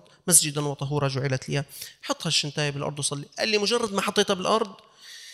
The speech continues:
فيك تحتمل احتمال راحت الشنطة." قلت له: "شو راحت؟ وين بدها راحت؟"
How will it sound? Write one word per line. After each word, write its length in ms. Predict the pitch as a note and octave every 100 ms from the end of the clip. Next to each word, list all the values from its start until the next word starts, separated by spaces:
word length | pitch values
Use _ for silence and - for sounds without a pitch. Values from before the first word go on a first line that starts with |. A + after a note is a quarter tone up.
| -
فيك 340 | - E4 D#4
تحتمل 560 | - - - C#4+ C4 A#3
احتمال 420 | - A#3+ B3+ A3+
راحت 260 | C#3 - -
الشنطة." 440 | - G#2+ G2 - - - - _ _
قلت 180 | - A#2+
له: 40 | B2+
"شو 180 | -
راحت؟ 400 | G3+ F#3 - F#3
وين 160 | G3 A#3
بدها 140 | G3
راحت؟" 260 | F#3 -